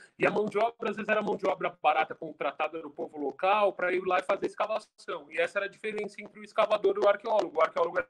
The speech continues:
o cara que tava sentado na cadeira, catalogando, tava vendo, tava conferindo tudo. E o escavador é um cara que foi pego ali na aldeia vizinha, contratado por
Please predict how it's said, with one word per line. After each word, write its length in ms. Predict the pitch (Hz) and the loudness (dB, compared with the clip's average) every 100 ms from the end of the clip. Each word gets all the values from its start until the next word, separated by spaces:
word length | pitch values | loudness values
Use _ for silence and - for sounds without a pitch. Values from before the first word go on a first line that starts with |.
| _ | _
o 80 | 180 | -2
cara 160 | - 175 | 0 2
que 80 | |
tava 120 | - 135 | 0 -2
sentado 340 | 180 - - | -4 -2 -2
na 80 | 170 | 2
cadeira, 480 | 214 208 196 190 160 | 0 4 4 4 0
catalogando, 800 | 165 135 190 196 196 185 180 170 | -4 -6 -6 -4 -2 -4 -6 -8
tava 200 | - 170 | -6 -6
vendo, 220 | 143 - _ _ 170 - | -10 -12 _ _ -10 -4
tava 200 | 165 170 | -2 -4
conferindo 520 | - - 180 190 196 | -10 -12 -12 -12 -16
tudo. 260 | 214 214 - - - _ | -14 -14 -18 -20 -20 _
E 60 | 214 | -2
o 40 | |
escavador 460 | 247 269 262 226 269 | 4 6 6 8 6
é 20 | |
um 80 | 339 | 4
cara 300 | - 269 247 | 2 2 2
que 100 | - | 0
foi 120 | 226 | -8
pego 260 | - 214 208 | -4 -2 -2
ali 460 | - _ _ - | -4 _ _ -6
na 80 | 196 | -4
aldeia 320 | 196 180 190 | -2 0 -2
vizinha, 520 | 185 165 208 277 277 175 | -2 -10 -8 -4 -4 -4
contratado 680 | 202 190 196 190 190 190 | -4 -2 -2 0 0 -2
por 160 | - 190 | -12 -20